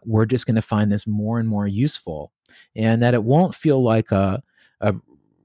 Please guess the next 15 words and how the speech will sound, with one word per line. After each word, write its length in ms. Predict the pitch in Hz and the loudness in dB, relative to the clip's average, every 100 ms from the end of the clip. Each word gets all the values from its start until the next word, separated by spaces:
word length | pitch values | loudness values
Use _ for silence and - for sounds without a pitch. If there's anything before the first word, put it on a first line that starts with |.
| _ | _
repudiation 840 | 135 - - 170 123 135 175 135 | -4 -4 0 2 4 4 2 0
of 100 | 113 | -2
capitalism. 720 | - 117 110 101 90 - 85 | -2 -2 -2 -4 -6 -4 -4
It 100 | 98 | -4
will, 120 | 117 131 | -2 -2
it's 180 | - | 0
just 180 | - - | 0 2
an 80 | 139 | 2
evolution. 640 | 131 127 202 - 90 80 - | 4 4 4 2 -4 -8 -6
And 120 | 120 | -2
that's 200 | 135 - | -2 2
where 80 | 143 | 0
I 40 | |
think 200 | - 123 | 2 0
it's, 260 | 120 - - | 0 -4 -16